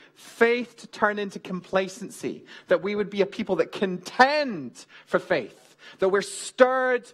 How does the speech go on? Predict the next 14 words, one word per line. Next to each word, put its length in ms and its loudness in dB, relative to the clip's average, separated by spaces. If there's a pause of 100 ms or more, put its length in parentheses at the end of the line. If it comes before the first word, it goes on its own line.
(160)
to 100 -2
hold 320 0
on 220 0
to 200 -4
our 100 0
faith, 440 -8 (140)
that 80 -2
we 100 2
encourage 640 0
each 220 -10
other 320 -4 (320)
in 240 2 (100)
our 140 0
faith. 680 -8